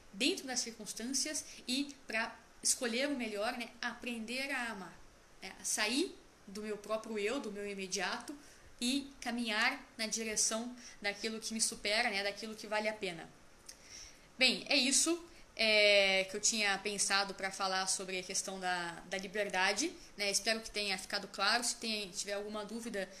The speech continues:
vocês podem mandar por mensagem também, que eu posso tirar as dúvidas de vocês, tá bom? Então,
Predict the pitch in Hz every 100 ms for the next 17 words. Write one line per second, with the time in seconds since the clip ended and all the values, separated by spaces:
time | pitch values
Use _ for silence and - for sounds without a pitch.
0 | - - 202 202 196 208 202 208 202 196
1 | 196 190 208 196 190 - 190 196 202 196
2 | 190 190 196 214 208 214 202 180 - -
3 | 196 196 208 202 185 208 196 190 196 202
4 | 208 - - - - - - - 175 226
5 | 339 - - - - 208 226 233 247